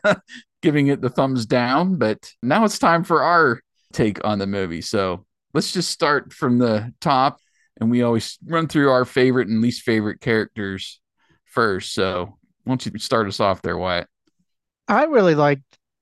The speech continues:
Speaker 2: Dirk Benedict, I guess probably because I, I know him or associate hi-, with him more as the A-Team face man. And he seemed to carry that role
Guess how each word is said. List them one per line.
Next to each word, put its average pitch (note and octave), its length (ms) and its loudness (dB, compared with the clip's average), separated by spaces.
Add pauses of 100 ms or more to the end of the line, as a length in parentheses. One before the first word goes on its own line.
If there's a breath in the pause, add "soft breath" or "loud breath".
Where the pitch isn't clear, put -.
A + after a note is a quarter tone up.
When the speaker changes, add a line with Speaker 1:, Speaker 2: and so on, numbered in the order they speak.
(260)
Speaker 2:
Dirk D#3+ 300 0
Benedict, D3+ 640 2
I D3+ 140 0
guess F#3 220 2
probably D#3 300 0
because C#3 300 2
I, C3+ 140 4 (260)
I D#3+ 160 4
know F3+ 280 2
him D#3 540 2
or D3+ 120 -4
associate C#3 600 0
hi-, - 140 -2
with C3+ 200 -2
him B2+ 280 2
more C3 400 -2
as B2+ 480 -2
the C#3+ 120 -2
A-Team C3+ 540 0 (540 soft breath)
face D#3 280 2
man. A#2 380 0 (320)
And D#3+ 140 4
he E3+ 140 6
seemed A3+ 360 2
to F#3+ 80 0
carry E3+ 300 2
that C#3+ 200 2
role C3+ 560 -2